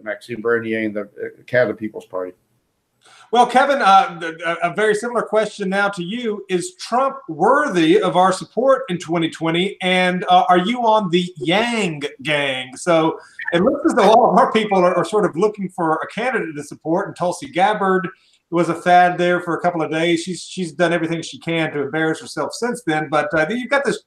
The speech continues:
Speaker 2: uh, I believe he, is he Chinese? Uh, Andrew Yang, who's, who said some interesting things. He seems to be <laughs> the only one talking about white interests. Even Donald Trump himself has never said what he's gonna do for the whites. He'll say what he's gonna do, and, and these are his own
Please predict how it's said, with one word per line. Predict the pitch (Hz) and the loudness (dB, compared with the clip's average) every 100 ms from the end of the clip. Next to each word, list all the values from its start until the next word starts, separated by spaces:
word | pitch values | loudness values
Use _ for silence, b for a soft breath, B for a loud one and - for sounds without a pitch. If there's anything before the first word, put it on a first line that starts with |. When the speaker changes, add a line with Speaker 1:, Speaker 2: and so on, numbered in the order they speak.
| - | -4
Speaker 2:
uh, | 160 160 143 | -4 -2 -4
I | |
believe | 135 175 | 0 0
he, | 208 147 143 | 0 -4 -6
is | 123 | -12
he | 110 | -12
Chinese? | 98 143 165 185 240 - b b b b | -2 2 4 2 0 -8 b b b b
Uh, | 147 156 | 2 4
Andrew | 160 190 180 | 4 2 4
Yang, | 170 147 220 302 214 | 4 4 2 2 2
who's, | 160 135 | 2 0
who | - 143 | -8 -8
said | - 170 | -4 -4
some | 151 | -2
interesting | 156 156 - 139 | -6 -6 -8 -6
things. | 185 | -2
He | 190 233 | 0 2
seems | 240 311 | -2 0
to | 175 | -4
be | - | 0
<laughs> | |
the | 214 - | 2 2
only | 233 | 2
one | 170 226 262 | 4 2 4
talking | 185 185 175 | 4 4 2
about | 165 - | 2 4
white | 165 190 | 6 6
interests. | 196 - 160 | 2 -2 -6
Even | 190 208 | -4 2
Donald | 180 185 160 | 4 4 2
Trump | 208 185 | -4 -6
himself | 127 202 254 | -8 0 0
has | 147 117 | 0 -6
never | 151 233 147 | -2 -2 -2
said | - 147 123 - b | -6 -8 -8 -10 b
what | - 185 | 2 4
he's | 175 | 4
gonna | 180 151 | 2 -2
do | - 156 143 - _ _ _ | 0 -2 -2 -8 _ _ _
for | 170 | -2
the | 139 | 0
whites. | 120 156 208 139 139 | 0 2 2 2 -2
He'll | 147 | -6
say | 143 147 | -4 -4
what | 139 | -4
he's | 139 | -6
gonna | 127 139 139 | -6 -8 -4
do, | 143 156 | 0 0
and, | 151 - | -2 -8
and | - | -12
these | 135 | -12
are | 131 | -10
his | 123 120 | -10 -4
own | 139 | -4